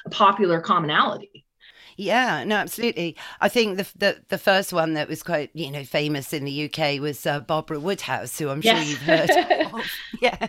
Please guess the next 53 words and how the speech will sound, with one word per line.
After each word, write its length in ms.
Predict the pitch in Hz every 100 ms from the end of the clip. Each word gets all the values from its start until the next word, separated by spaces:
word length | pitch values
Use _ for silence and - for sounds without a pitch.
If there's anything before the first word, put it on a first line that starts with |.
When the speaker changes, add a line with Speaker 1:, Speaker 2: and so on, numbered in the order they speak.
| -
Speaker 2:
But 540 | 226 - 254 - -
that 180 | 254 285
wasn't 280 | 302 311 202
that 180 | 185 208
long 200 | 233 311
ago. 380 | 302 151 139 151
I 40 |
mean, 160 | 196 214
I 140 | 214
remember 380 | 269 226 175 165
watching 380 | 170 - - 156
her 100 | 165
on 140 | 160 165
T 220 | 165 170
V. 460 | 233 269 208 107 - - -
So 480 | - 214 196 190 190 - -
I'm 100 | 226
not 160 | 254
that 220 | - 175 139
old, 260 | 110 160
as 140 | 185 208
I 80 |
keep 200 | - -
saying. 440 | - 240 170 - 240
<laughs> 40 | - 277 269 -
Speaker 1:
Right, 240 | 359 381
right. 180 | 330 339
Well, 120 | 339
T 180 | 339 359
V 180 | 370 466
hasn't 280 | 359 302 277
been 100 | 247
around 280 | 247 247 247
really 200 | 247 247
that 180 | 240
long 220 | 233 240 254
either, 260 | 381 202
you 120 | 196
know, 180 | 214 240
if 140 | 247 240
we 100 | 226
really 300 | 233 233 220
look 240 | 339 277
at 160 | 156 185
it. 140 | 240
And 100 | 214
so, 240 | 247 233 226 - - - -
um, 360 | 226 220 214 208 - - -
the, 180 | 226 220
the 120 | 214 214
whole 320 | 262 311 294
idea 520 | 262 247 226 240 233
of 460 | 202 - 196 196